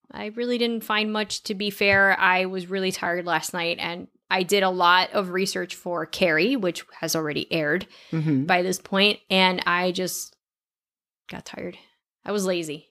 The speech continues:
Speaker 2: That's
Speaker 1: basically.
Speaker 2: okay. It
Speaker 1: Sorry.
Speaker 2: happened. It's, it's all right.
Speaker 1: It happened. That's all I have.
Speaker 2: Okay. So this movie is an Australian movie,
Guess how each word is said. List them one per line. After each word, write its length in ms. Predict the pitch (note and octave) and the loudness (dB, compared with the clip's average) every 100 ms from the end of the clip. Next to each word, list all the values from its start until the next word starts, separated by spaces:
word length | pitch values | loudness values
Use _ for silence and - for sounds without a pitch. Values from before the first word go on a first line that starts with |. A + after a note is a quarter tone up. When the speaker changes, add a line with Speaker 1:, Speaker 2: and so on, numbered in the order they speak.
| - | -2
Speaker 2:
That's 160 | C#4+ | 0
Speaker 1:
basically. 300 | D#4+ A#4 A#4 A#4 | 2 2 4 2
Speaker 2:
okay. 100 | E3+ | 4
It 40 | |
Speaker 1:
Sorry. 260 | G3 A#3+ D#3+ | 4 4 2
Speaker 2:
happened. 300 | C3+ A#2 C3+ | -2 -4 -8
It's, 180 | F3+ - | -12 -6
it's 180 | G3+ B3+ | -2 4
all 160 | A3+ | 4
right. 320 | A3 G#3 C#3+ - | 4 2 0 -6
Speaker 1:
It 120 | F#3 | -14
happened. 320 | F3 - - - _ - | -12 -14 -18 -20 _ -8
That's 180 | G3+ | -4
all 120 | G3+ E3+ | -4 -4
I 80 | |
have. 220 | D#3 - - _ - | -6 -12 -20 _ -4
Speaker 2:
Okay. 300 | C4 F#4+ F#4 _ _ _ _ _ _ _ _ | -2 -2 -8 _ _ _ _ _ _ _ _
So 360 | - A3 G#3+ | 0 4 4
this 240 | G#3+ A#3 A#3 | 4 2 4
movie 400 | A3+ A3 A3+ D4 | 4 4 2 0
is 320 | A#3 G3 F3 | 4 4 4
an 100 | F3 | 2
Australian 640 | E3 D#3+ - F3+ D#3 D3+ D3 | 2 0 2 2 4 4 2
movie, 360 | D3 C#3+ G3 | 0 -2 -4